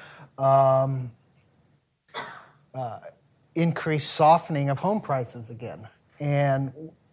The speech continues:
what's really interesting today, and my,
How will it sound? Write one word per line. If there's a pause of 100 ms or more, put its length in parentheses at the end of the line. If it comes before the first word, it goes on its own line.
what's
really (580)
interesting
today, (280)
and
my,